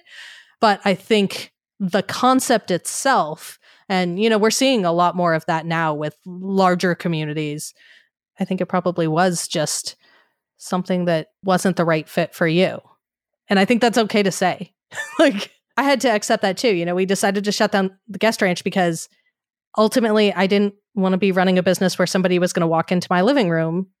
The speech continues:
at six o'clock in the morning while I was there in my pajamas. You know, that just wasn't, we didn't wanna be running a bar when my son was two and waking up at four o'clock in the morning. That just didn't, it just wasn't the choice that we wanted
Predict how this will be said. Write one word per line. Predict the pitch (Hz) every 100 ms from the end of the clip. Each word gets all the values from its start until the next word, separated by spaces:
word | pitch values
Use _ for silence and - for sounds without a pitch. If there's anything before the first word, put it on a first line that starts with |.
| _ _
at | 202 180 - _
six | - 202 -
o'clock | 196 185 185
in | 180
the |
morning | 175 165 190
while | 180
I | 175
was | 185
there | 175
in | 180
my | 196
pajamas. | 214 320 202 160 175
You | 233
know, | 208 190
that | 196 190
just | 202 -
wasn't, | 190 185 196 - - - _ _ _ - - - -
we | 226
didn't | 254 240
wanna | 240
be | 226
running | 202 196 208
a |
bar | 175 175 180 185 _ _
when | 185 175 180
my | 175
son | 180 - 180
was | 175 170 -
two | 240 196
and | 208 185
waking | 170 208
up | 180 196
at |
four | 180 165
o'clock | - 165
in | 170
the | 214
morning. | 311 156 156
That | 175
just | 226 -
didn't, | 220 196 180 - _ _ _ _ _ _ _ _ _
it | 214 -
just | 220 196 190
wasn't | 185 185 190 190 180 - _ _ -
the |
choice | 190 - 226 202 185
that | - 175
we | 196
wanted | 175 175 165 160